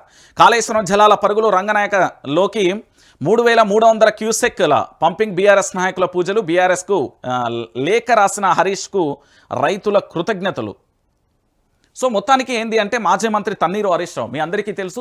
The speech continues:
సిద్దిపేటకు సంబంధించిన ఎమ్మెల్యే, member of legislative assembly సభ్యుడు, మాజీ మంత్రి కూడా. ఒక్కసారి ఆ ఆరు అడుగుల బుల్లెట్ కనుక కథన రంగంలో అడుగు పెడితే ఎట్లుంటుంది అంటే రిజల్ట్స్ ఎట్లుంటాయి నేను చెప్తున్నా కదా. హరీష్ రావు గనక ఏదైనా ఒక అంశాన్ని టేక్ ఓవర్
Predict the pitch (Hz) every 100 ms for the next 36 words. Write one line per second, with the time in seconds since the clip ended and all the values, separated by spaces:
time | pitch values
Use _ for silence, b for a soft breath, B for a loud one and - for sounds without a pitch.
0 | 233 165 214 220 208 175 190 185 180 175
1 | 170 127 156 180 156 127 151 180 180 160
2 | 156 - 175 170 151 175 165 165 156 143
3 | 226 - b b b b 120 185 180 220
4 | 180 202 175 151 101 - 143 - 220 214
5 | 226 202 202 - 170 311 320 233 226 226
6 | 165 202 220 208 202 208 - 156 208 208
7 | 202 202 190 170 185 175 175 160 175 170
8 | 170 160 175 170 139 170 - 127 123 104
9 | 98 _ _ _ _ _ _ _ _ _
10 | _ _ _ 151 180 185 226 156 107 -
11 | _ _ _ _ - 196 269 262 - 262
12 | 240 226 226 226 202 220 220 220 214 185
13 | 180 175 208 208 - 175 175 180